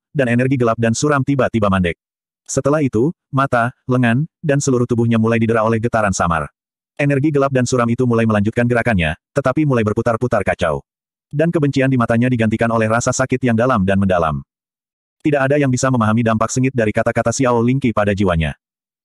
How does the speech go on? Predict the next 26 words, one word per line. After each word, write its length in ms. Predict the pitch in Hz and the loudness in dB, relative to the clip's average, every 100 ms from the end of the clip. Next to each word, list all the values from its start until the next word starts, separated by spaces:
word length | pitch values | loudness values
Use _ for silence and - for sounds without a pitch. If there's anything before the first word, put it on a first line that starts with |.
| _ _ _ | _ _ _
Tidak 240 | 151 143 | 0 0
ada 160 | 131 143 | 2 0
yang 80 | 135 | 0
tahu 160 | 123 | 0
mengapa 320 | 127 117 113 113 | 0 0 0 0
Fen 160 | 123 | 0
Juechen, 480 | 123 127 - 98 143 _ - | 0 0 0 -2 -4 _ -2
yang 160 | 117 | 0
datang 160 | 113 127 | 0 0
ke 80 | 123 | -2
Floating 320 | 120 117 131 | -2 -2 0
Cloud 240 | 131 127 | 0 -2
City 160 | 139 143 | -2 0
demi 160 | 117 | 0
balas 240 | 101 101 110 | 2 0 0
dendam, 400 | 131 113 82 80 _ | 0 0 -2 -6 _
akan 240 | 127 147 147 | -4 0 0
memilih 240 | 113 107 | 0 0
untuk 160 | 110 113 | -2 -2
tetap 240 | 131 113 | -2 -2
di 80 | 107 | -2
tempat 240 | 127 120 | -2 -2
ini 240 | 117 104 85 | 0 0 0
dan 160 | 110 | -2
tidak 160 | 113 101 | 0 -2
pergi. 320 | 101 90 78 | -2 -2 -4